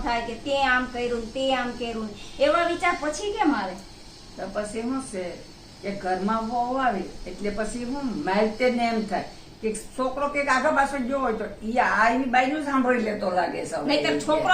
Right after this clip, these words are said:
Speaker 1: પેલો હશે ત્યારે એવું ક-, વહુ
Speaker 2: નહોતો.
Speaker 1: નો, વહુ નો આવે તઈએ કરે તઈએ કેમ
Speaker 2: તોય,
Speaker 1: ન?
Speaker 2: તોય અરે ગમે એટલા વાના કરે ને તોય તો તીદાડે કે મારો દીકરો તો હોય ને પહેલેથી જ બોલવાનો એવો છે.
Speaker 1: હા.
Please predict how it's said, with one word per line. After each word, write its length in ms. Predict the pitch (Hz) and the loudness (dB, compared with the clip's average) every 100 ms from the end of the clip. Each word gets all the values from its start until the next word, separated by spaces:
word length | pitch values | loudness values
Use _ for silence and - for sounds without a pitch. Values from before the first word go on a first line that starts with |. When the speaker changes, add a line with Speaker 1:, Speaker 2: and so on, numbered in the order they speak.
| 359 | 6
Speaker 1:
પેલો 400 | 311 320 349 269 | 4 6 6 6
હશે 220 | 254 339 349 | 2 4 4
ત્યારે 340 | 349 349 349 | 6 4 4
એવું 200 | 339 349 | 0 -2
ક-, 540 | - - 269 262 - | -4 2 6 6 2
વહુ 80 | 233 | -4
Speaker 2:
નહોતો. 380 | 214 269 - 339 | 4 6 8 10
Speaker 1:
નો, 440 | 311 403 359 240 | 10 10 8 4
વહુ 280 | 285 339 381 | 6 6 6
નો 60 | 370 | 8
આવે 360 | 392 403 403 | 8 8 6
તઈએ 300 | 403 370 403 | 0 4 4
કરે 280 | 403 392 415 | 6 4 6
તઈએ 300 | 381 392 453 | 6 4 2
કેમ 160 | 480 480 | 0 4
Speaker 2:
તોય, 120 | - | 6
Speaker 1:
ન? 240 | 294 269 277 | 6 4 2
Speaker 2:
તોય 260 | 294 294 | 2 4
અરે 180 | 311 277 | 4 4
ગમે 320 | 262 262 285 | 4 4 6
એટલા 400 | 302 277 285 302 | 8 6 6 4
વાના 240 | 285 277 285 | 6 4 2
કરે 300 | 285 285 302 | 2 2 2
ને 80 | |
તોય 200 | 294 262 | 0 0
તો 100 | 254 | 0
તીદાડે 440 | 262 240 220 240 247 | 0 0 4 4 4
કે 200 | 262 226 | -2 -2
મારો 240 | 226 233 | -2 -2
દીકરો 240 | 226 254 254 | -6 -6 -4
તો 240 | 262 254 | -2 0
હોય 240 | 240 240 | 2 2
ને 120 | 240 247 | 0 -2
પહેલેથી 460 | 240 254 254 285 | 0 0 0 -2
જ 100 | 262 | -2
બોલવાનો 440 | 254 233 220 208 196 | 0 2 4 2 2
એવો 140 | 190 | 0
છે. 360 | 185 311 370 349 | 2 4 6 6
Speaker 1:
હા. 500 | 277 254 117 104 | 4 2 0 -4